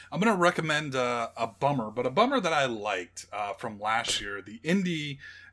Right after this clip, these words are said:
darling After Sun, about a young British man who takes his, uh, young daughter on what turns out to be their last trip together before he drops out of her life. Um, and it's really about her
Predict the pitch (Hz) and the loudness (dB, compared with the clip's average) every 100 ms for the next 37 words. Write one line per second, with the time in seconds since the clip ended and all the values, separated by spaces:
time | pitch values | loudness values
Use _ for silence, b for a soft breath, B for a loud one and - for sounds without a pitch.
0 | 107 123 120 120 120 117 113 131 - 123 | -8 -2 0 0 -2 2 4 4 2 -2
1 | - 107 107 107 110 110 107 107 - 104 | 0 -2 -4 -6 -8 -2 -2 -2 -6 -6
2 | 107 107 104 107 117 127 123 117 113 - | -6 -8 -12 -6 -4 -2 -2 -2 -4 -4
3 | 120 117 113 117 113 - 123 113 - 120 | -2 -2 -4 -8 -8 -2 0 0 -4 -4
4 | 113 113 104 - - B B B B B | -6 -6 -6 -6 -8 B B B B B
5 | B 110 110 104 101 107 123 135 127 120 | B -2 0 0 -4 -4 0 2 2 6
6 | 151 156 117 135 - _ 120 120 117 113 | 6 6 4 -2 -8 _ 0 2 2 -2
7 | 110 - - 135 135 135 117 120 123 117 | -6 -10 -8 -6 -4 -6 -6 -6 -6 -4
8 | 120 104 104 107 123 - - - - 101 | -4 -4 0 2 2 -4 -10 -12 -12 -6
9 | 117 113 104 101 113 101 120 104 104 101 | -4 -4 -6 -10 -10 -8 -10 -10 -2 0
10 | 107 - - 87 101 101 - 98 87 87 | 2 0 -2 -2 -4 -4 -8 -10 -8 -6
11 | 85 78 - - 92 92 90 90 85 - | -6 -8 -16 -10 -4 -2 -4 -8 -14 -16
12 | b b 104 98 107 113 107 98 95 110 | b b -6 -6 -6 -6 -4 -4 -4 -4
13 | 101 95 | -6 -6